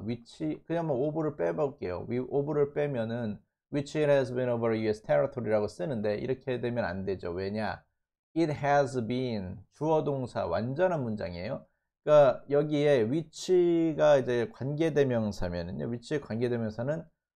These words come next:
다-, 관계대명사라면 요 다음 문장이 불완전한 문장이어야 돼요. 주어가 빠지거나 목적어가 빠지거나 해야 되거든요.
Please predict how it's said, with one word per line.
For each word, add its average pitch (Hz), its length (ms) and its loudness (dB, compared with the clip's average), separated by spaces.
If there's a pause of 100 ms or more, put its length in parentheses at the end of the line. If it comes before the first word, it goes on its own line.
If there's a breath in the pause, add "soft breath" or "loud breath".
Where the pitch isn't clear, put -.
(120)
다-, 117 280 2 (140)
관계대명사라면 135 960 -2
요 131 180 0
다음 127 360 0
문장이 127 720 -2 (380)
불완전한 165 640 4
문장이어야 117 520 0
돼요. 101 200 0
주어가 170 460 4
빠지거나 160 440 4
목적어가 139 520 0
빠지거나 143 500 4
해야 156 280 0
되거든요. 87 420 -4